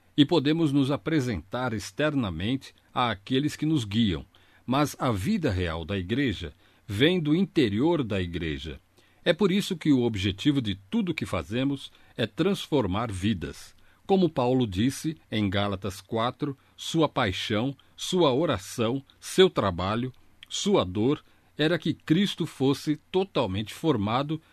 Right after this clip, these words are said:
dentro deles. Essa é a mesma ideia quando Paulo, em Colossenses, diz que quer que a palavra de Cristo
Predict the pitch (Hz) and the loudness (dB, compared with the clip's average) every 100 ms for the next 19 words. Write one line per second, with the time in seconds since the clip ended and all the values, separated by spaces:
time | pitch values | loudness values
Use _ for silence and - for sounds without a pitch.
0 | _ 110 107 156 156 160 104 101 85 - | _ 0 6 6 6 -2 0 0 0 -6
1 | - - _ _ _ _ - 175 196 - | -16 -20 _ _ _ _ -2 0 0 0
2 | 139 104 104 175 151 156 120 92 95 107 | 0 2 2 2 2 0 0 -2 -2 -2
3 | 139 147 _ _ - 151 156 - - 120 | -2 -6 _ _ 2 4 6 2 0 0
4 | 135 104 87 - 104 85 - 135 113 - | 2 0 -2 -2 -4 -4 -2 -2 -2 -4
5 | - - - - - - 107 156 185 - | -14 -16 -20 -20 -20 -8 -2 0 0 -2
6 | 165 - 135 143 151 196 - 113 95 110 | -4 -2 0 0 0 -6 -4 -4 -2 -2
7 | 123 117 101 95 98 117 - 147 | -4 -6 -6 -6 -4 -4 -4 -6